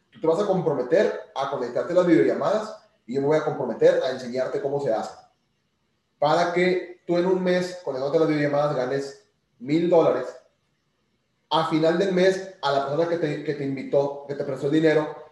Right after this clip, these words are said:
le regresas los trescientos dólares. De tus mil te quedan setecientos.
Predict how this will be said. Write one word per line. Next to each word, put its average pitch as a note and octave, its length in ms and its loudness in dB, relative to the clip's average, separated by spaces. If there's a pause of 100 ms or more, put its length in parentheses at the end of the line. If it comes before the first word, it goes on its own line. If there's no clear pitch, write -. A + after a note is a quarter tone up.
(120)
le D#3 180 4
regresas D#3 800 2
los C3+ 240 -2
trescientos E3 560 -2
dólares. D3 420 2 (920)
De C#3 140 0
tus C#3 200 -4
mil G3+ 260 0
te D#3+ 100 0
quedan D3+ 240 0
setecientos. A#2+ 800 -6